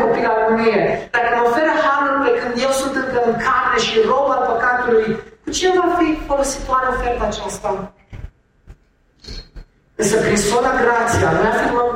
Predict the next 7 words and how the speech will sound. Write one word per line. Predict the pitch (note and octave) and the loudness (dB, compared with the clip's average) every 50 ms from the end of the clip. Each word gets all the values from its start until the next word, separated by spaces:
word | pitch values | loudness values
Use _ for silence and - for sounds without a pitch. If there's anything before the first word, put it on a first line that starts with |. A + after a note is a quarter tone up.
| - - | -2 -2
că | A3 G#3 - - - | -2 -2 -2 -2 -2
harul | - A3 A3 A#3 A#3+ A#3+ A#3+ A#3+ A3+ | -2 -2 0 0 0 0 0 0 0
mântuitor | A3+ A3 G#3+ A3 G#3+ G3+ - A3 A3 - - - - - - - - - - - - | 0 -2 -2 -4 -6 -4 0 0 2 2 2 2 0 -2 -2 -4 -8 -12 -16 -8 -6
nu | C4+ C#4+ C#4 | -4 -2 0
doar | C#4 C#4 C#4 C#4 C#4 C#4 | 0 0 0 0 0 0
prezintă | B3 A#3+ A3+ - B3 B3 B3 B3 A#3 A#3 A3+ A3+ - - - - - - | 0 0 0 0 -2 -2 -2 -2 0 0 0 -2 -2 -4 -6 -10 -14 -6
posibilitatea | - A3+ A3 - - - A3 G#3+ - - A3 G#3+ G#3+ G#3+ G#3 - - F#3 - - - B3 | -2 0 0 0 0 -2 -4 -4 -2 0 0 2 2 2 2 0 0 0 0 0 2 2